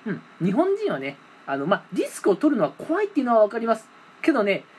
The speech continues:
ある程度のリスクは取らないと、将来的にね、どうしてもやっぱり、えー、まあ、金銭的にね、苦労するところがあると思うんですよ。うん。やっぱ日本ってそんなにね、豊かな国じゃないですから。うん。なのでね、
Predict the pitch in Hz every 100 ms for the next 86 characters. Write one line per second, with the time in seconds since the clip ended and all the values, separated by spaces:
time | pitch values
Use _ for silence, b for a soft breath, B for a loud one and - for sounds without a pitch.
0 | B - 240 359 392 381 349 330 320 -
1 | 147 143 165 185 123 - 131 110 - 277
2 | 302 330 320 294 277 277 285 339 - -
3 | - 185 302 - 175 165 131 113 - 127
4 | 120 113 110 117 - 208 226 226 208 196
5 | 190 185 185 - - 247 156 135 135 135
6 | 180 147 120 - 254 330 - 156 147 135
7 | 113 117 101 - - 147 107 - B B
8 | B B - 131 127 135 180 175 160 160
9 | 165 165 190 - 190 214 147 - 170 190
10 | 147 151 214 135 135 107 - 139 120 -
11 | - - - - - - 185 196 160 139
12 | 196